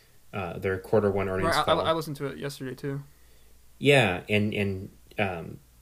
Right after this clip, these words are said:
Speaker 1: Tim clarified. He said, he goes, "You know, w-, we have our head down. We're hitting the grindstone. And, y-, you know, if the first half of twenty twenty has shown you guys anything, is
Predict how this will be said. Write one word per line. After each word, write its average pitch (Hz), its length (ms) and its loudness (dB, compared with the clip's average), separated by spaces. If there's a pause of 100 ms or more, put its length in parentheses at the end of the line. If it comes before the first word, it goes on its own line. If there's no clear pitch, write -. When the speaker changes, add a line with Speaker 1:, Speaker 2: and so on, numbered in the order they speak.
(380)
Speaker 1:
Tim 131 260 4
clarified. 110 680 4
He 101 100 -2
said, 101 240 0
he 98 80 -8
goes, 95 280 -2
"You 101 60 0
know, 98 140 0
w-, 92 300 -6
we 101 160 -2
have 104 200 2
our 123 120 4
head 113 240 -2
down. 101 300 0
We're 101 100 0
hitting 104 200 -2
the 117 60 -2
grindstone. 98 720 -2 (560)
And, 95 380 -4
y-, 98 220 -6
you 98 100 -4
know, 98 240 -2
if - 280 -6 (420)
the 104 100 0
first 135 360 4
half 110 220 2
of 107 100 -6
twenty 104 240 0
twenty 101 320 0
has 92 120 0
shown 104 240 0
you 101 120 2
guys 95 240 2
anything, 101 460 0
is 90 440 -2